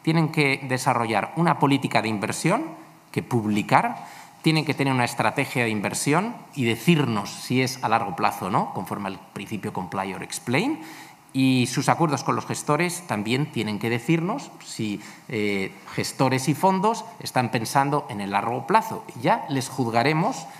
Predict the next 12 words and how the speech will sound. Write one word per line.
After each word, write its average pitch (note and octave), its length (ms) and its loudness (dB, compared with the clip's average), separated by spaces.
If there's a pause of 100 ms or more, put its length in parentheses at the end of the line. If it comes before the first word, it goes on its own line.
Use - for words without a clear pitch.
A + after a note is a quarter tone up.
(180)
desde G2+ 600 -2
el A2 80 -4
mercado D3 500 2
a - 60 -4
la G2+ 80 2
hora A2+ 120 4
de G#2+ 100 0
invertir G#2 680 0
o C3 100 0
no E3 160 2
como G#2 220 -2
partícipes E3+ 720 0